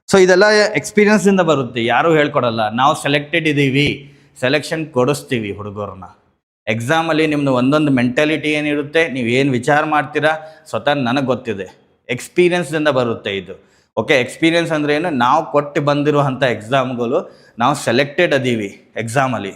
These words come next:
So ನಾವು ಸೆಲೆಕ್ಷನ್ ಕೊಡಿಸ್ತೀವಿ. ನೀ ಯಾವ ಟೀಮ್ ನೋಡ್ರಿ, ಯಾವುದೋ ಟೀಮ್, ಅರ್ಜುನಗೆ ದ್ರೋಣಾಚಾರ್ಯ ಎದಕ್ ಬೇಕಿದ್ದ ಗುರು ಅಂತ. So ದ್ರೋಣಾಚಾರ್ಯಗೆ ಅರ್ಜುನ ಎಂಥ ಸ್ಟೂಡೆಂಟ್ಸ್ ಇದ್ದಾನೆ ಅವ್ನಿಗೆ ಗೊತ್ತಿತ್ತು,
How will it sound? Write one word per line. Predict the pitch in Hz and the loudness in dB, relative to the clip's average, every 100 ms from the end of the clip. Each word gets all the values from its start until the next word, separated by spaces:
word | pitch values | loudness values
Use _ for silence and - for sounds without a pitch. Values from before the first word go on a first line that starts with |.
| - | -6
So | 156 165 | 0 2
ನಾವು | 127 147 | 2 2
ಸೆಲೆಕ್ಷನ್ | 165 147 143 - 156 | 2 0 -2 0 0
ಕೊಡಿಸ್ತೀವಿ. | 135 127 151 - 120 101 - _ - - | 2 2 0 -2 -4 -4 -10 _ -14 0
ನೀ | 147 | 2
ಯಾವ | 170 147 196 | 4 4 4
ಟೀಮ್ | 214 214 226 214 | 2 2 2 2
ನೋಡ್ರಿ, | 185 127 113 - - _ _ _ _ _ _ - | 2 0 -2 -6 -18 _ _ _ _ _ _ 0
ಯಾವುದೋ | 127 170 190 165 - | 2 2 2 0 0
ಟೀಮ್, | 170 139 | 0 2
ಅರ್ಜುನಗೆ | 120 147 170 185 175 180 139 | 0 0 2 2 2 2 0
ದ್ರೋಣಾಚಾರ್ಯ | 127 151 170 170 160 151 151 | 0 2 2 2 0 0 0
ಎದಕ್ | 139 135 | 0 0
ಬೇಕಿದ್ದ | 131 139 135 123 123 | -2 -2 -2 -4 -4
ಗುರು | 113 113 120 | -4 -4 -4
ಅಂತ. | 120 110 123 123 - _ | -4 -4 -4 -6 -8 _
So | 127 107 | -10 -6
ದ್ರೋಣಾಚಾರ್ಯಗೆ | 113 131 143 143 139 135 127 135 | -4 -2 -2 0 -2 0 0 -2
ಅರ್ಜುನ | 104 104 117 143 139 | -2 -6 -4 -2 -2
ಎಂಥ | 120 110 | -4 -6
ಸ್ಟೂಡೆಂಟ್ಸ್ | 123 - 113 120 117 | -8 -8 -8 -8 -8
ಇದ್ದಾನೆ | 113 113 113 | -6 -4 -4
ಅವ್ನಿಗೆ | 135 117 | -6 -8
ಗೊತ್ತಿತ್ತು, | 110 - 101 - 143 165 | -10 -10 -14 -8 -8 -8